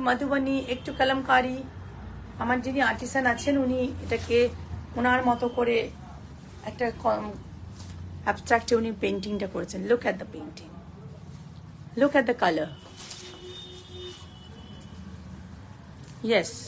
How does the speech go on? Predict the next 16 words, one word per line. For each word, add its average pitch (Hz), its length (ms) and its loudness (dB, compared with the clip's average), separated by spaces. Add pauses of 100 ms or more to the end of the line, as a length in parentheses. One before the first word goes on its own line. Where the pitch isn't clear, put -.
smart। 226 380 8 (360)
Shivani, 285 340 6
you 277 120 8
are 240 180 4
right। 190 180 8 (440)
ভীষণ 339 420 4 (140)
স্মার্ট। 202 360 2 (1120)
ওই 277 80 0 (100)
যে 311 80 -2 (120)
ফুল 302 180 -2 (120)
ফল 294 240 12
লতা 262 280 6
পাতা 285 240 6 (160)
আমার, 269 160 6 (220)
আমি 254 120 2 (120)
চেষ্টা, 294 240 -4